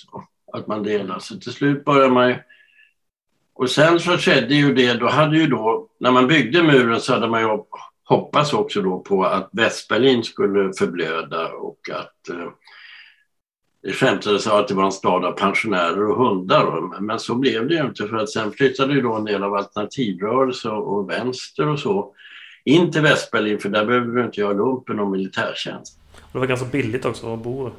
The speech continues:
Speaker 2: och så.
Speaker 1: Ja, det var
Speaker 2: Ja.
Speaker 1: precis. Och då blev det ju liksom, eh, en mer dynamisk stad, medan snarare öst inte blev det, va?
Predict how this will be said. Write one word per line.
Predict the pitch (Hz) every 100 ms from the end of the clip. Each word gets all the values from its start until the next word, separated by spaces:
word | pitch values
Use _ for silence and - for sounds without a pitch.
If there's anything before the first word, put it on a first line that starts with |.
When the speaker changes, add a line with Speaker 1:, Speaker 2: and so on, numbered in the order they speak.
| -
Speaker 2:
och | -
så. | -
Speaker 1:
Ja, | 151 - -
det | 131
var | 127 120 -
Speaker 2:
Ja. | 120 113 117 -
Speaker 1:
precis. | 139 135 160 165 110 -
Och | 156 123
då | 135
blev | 160 190 165
det | 147
ju | 147 143 143
liksom, | 139 135 - 135 131 131
eh, | 127 123 120 113 - _ _ _ _ _ _ _ _ _
en | 123 123
mer | 117 113
dynamisk | 104 117 123 185 175 127
stad, | - 104 101 98
medan | 104 101
snarare | 98 104 92 95 95 -
öst | 147 - - - - -
inte | - 101 95 180
blev | - - -
det, | -
va? | - -